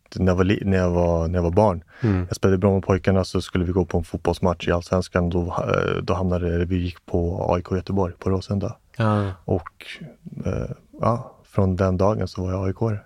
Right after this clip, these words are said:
Speaker 2: Ah.
Speaker 1: Ja.
Speaker 2: Och din tid s-, inom fotbollen,
Speaker 1: Mm.
Speaker 2: det var Brommapojkarna?
Speaker 1: Ja, jag började i Brommapojkarna, spelade
Speaker 2: Ja.
Speaker 1: där hela, de,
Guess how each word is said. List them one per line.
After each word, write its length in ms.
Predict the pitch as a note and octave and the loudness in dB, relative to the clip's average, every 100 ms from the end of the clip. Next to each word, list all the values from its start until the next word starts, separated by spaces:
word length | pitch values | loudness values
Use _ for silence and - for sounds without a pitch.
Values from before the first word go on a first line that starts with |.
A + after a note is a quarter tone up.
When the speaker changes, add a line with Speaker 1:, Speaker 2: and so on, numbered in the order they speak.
| _ _ - | _ _ -8
Speaker 2:
Ah. 260 | F#2 F2+ F#2 - | -4 -4 -6 -8
Speaker 1:
Ja. 120 | A2 A2 _ _ - - - - - | -8 -8 _ _ -20 -20 -20 -20 -20
Speaker 2:
Och 260 | - - | -8 -4
din 180 | G2+ G2+ | 2 2
tid 400 | - - A#2+ A2 G#2 | 2 4 6 4 0
s-, 400 | - - - - | -14 -18 -18 -2
inom 260 | A2+ G2+ F2+ | 4 6 4
fotbollen, 800 | - G#2 - G2+ F#2+ E2 D#2+ - | 4 2 4 4 4 2 -4 0
Speaker 1:
Mm. 300 | G#2 F#2+ F2 | 2 4 2
Speaker 2:
det 80 | |
var 320 | F2 F#2 F2+ - - | 4 4 2 -4 -18
Brommapojkarna? 760 | - G2 G2+ F2+ - F#2+ F2+ E2 | -4 4 6 4 4 2 2 -2
Speaker 1:
Ja, 60 | D#2 - - | -4 -8 0
jag 120 | A2 | 4
började 200 | B2 B2+ | 6 6
i 20 | |
Brommapojkarna, 600 | G#2+ F#2+ F2+ F#2+ F2 G2 | 4 2 2 0 0 0
spelade 340 | - G#2+ F#2 G#2 | 2 2 6 6
Speaker 2:
Ja. 60 | |
Speaker 1:
där 60 | G2 | 4
hela, 240 | F#2+ G#2+ | 2 0
de, 320 | G2 - - | -2 -4 -6